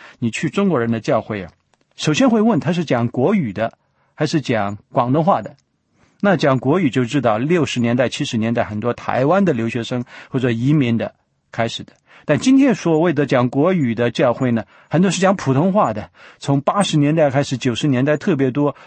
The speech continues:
从我们中国大陆去的，不要紧，都是讲普通话的，就是国语的，讲华语的。但是同时呢，还有讲广东话的崇拜，所以呢，有普通话崇拜、广东话崇拜，也有英语崇拜，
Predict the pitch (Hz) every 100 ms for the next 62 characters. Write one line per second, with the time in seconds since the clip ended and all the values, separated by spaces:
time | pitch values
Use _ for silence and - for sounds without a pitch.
0 | - 143 147 135 - 262 247 269 214 156
1 | 127 143 104 - _ _ _ - 247 214
2 | 120 113 185 147 123 113 - 110 131 151
3 | 98 - - 120 110 110 120 98 - -
4 | _ 143 110 - 117 127 117 - _ _
5 | _ _ - - 226 190 160 147 175 190
6 | 135 127 131 139 127 113 - 123 101 117
7 | 156 175 117 98 - 95 107 107 _ _
8 | _ _ - 151 139 123 117 113 107 _
9 | _ - 117 160 170 151 - 123 135 135
10 | 117 107 107 117 107 151 156 135 104 98
11 | 101 123 101 _ - - 165 180 139 202
12 | 240 156 107 - 95 98 107